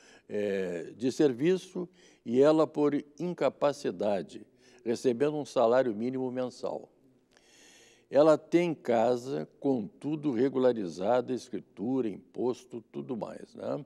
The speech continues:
Digo isso para explicar que ela tem onde morar. Já falamos em divórcio amigável e ela disse que vai exigir uma pensão mensal, mais um plano de assistência médica,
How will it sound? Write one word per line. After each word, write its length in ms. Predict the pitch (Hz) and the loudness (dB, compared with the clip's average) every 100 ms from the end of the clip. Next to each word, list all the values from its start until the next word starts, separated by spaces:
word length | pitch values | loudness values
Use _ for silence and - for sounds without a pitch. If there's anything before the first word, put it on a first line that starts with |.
| _ _ _ _ - - - | _ _ _ _ -20 -20 -10
Digo 320 | 104 165 170 | 0 2 4
isso 240 | 202 190 | 2 2
para 140 | - 190 | 0 0
explicar 540 | - 151 139 147 160 | 0 -2 0 4 4
que 100 | 156 | 4
ela 180 | 160 151 | 4 4
tem 300 | 117 147 156 | 2 -2 -2
onde 180 | 151 143 | -2 -4
morar. 520 | 143 131 123 120 - - _ _ - - _ _ - | 0 2 4 2 0 -10 _ _ -20 -20 _ _ -12
Já 300 | 101 139 151 | 4 6 8
falamos 560 | 151 139 160 165 139 | 8 8 6 4 2
em 100 | 143 | 0
divórcio 540 | 131 101 110 139 127 120 | 0 -2 2 2 2 -2
amigável 800 | 95 76 98 120 127 143 143 | -4 -4 -2 0 0 0 -2
e 100 | 120 | 0
ela 260 | 120 131 123 | 2 2 2
disse 400 | 92 104 120 - | -2 -6 -8 -10
que 160 | - 110 | -10 -8
vai 300 | 98 107 117 | -2 -2 -2
exigir 480 | 98 90 80 117 | -4 -8 -6 -6
uma 180 | 117 104 | -4 -8
pensão 460 | - 90 78 - 90 | -8 -12 -10 -10 -8
mensal, 720 | 117 135 - 139 151 170 - - - - - - _ | -6 -6 -2 4 6 6 -2 -20 -20 -20 -20 -20 _
mais 420 | - 135 160 180 160 | -2 6 8 8 4
um 160 | 180 | 0
plano 540 | 139 156 165 180 175 156 | 0 6 6 6 4 0
de 140 | 151 | 2
assistência 720 | 147 147 110 - 147 139 147 | 2 0 -6 -2 -2 0 0
médica, 760 | 127 131 120 85 82 - 90 | 4 4 4 0 -10 -10 -12